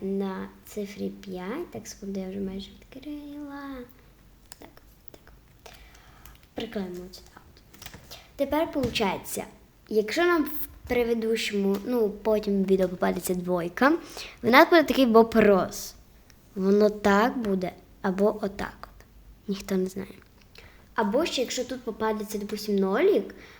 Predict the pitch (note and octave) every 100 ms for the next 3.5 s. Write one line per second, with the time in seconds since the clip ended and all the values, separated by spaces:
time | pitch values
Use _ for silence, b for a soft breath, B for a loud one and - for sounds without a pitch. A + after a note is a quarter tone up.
0 | B G3 G#3 A3 C#4 C#4 C4 B3+ G#3 F#3+
1 | F#3 F#3 F3+ - - F#3+ A#3 B3 G3 F3
2 | - G3 F#3+ F#3+ C4+ G#4 - - - -
3 | - - G#3+ G3+ -